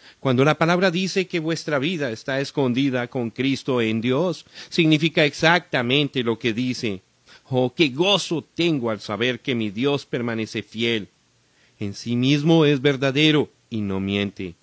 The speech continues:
Él es verdadero para con la palabra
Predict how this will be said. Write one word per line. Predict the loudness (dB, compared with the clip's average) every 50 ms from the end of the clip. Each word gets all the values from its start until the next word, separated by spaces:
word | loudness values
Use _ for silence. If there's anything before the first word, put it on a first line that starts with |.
| _ _ -20 -20 -10 -2
Él | 0 2 4 4
es | 4 4
verdadero | 2 0 2 0 0 2 2 2 4 4 4 2 2 0
para | -2 -4 -4 -4 -4 0
con | 2 2 2 2
la | 0 -2
palabra | -4 -4 -4 -2 0 2 4 4 4 4 4 2 0 0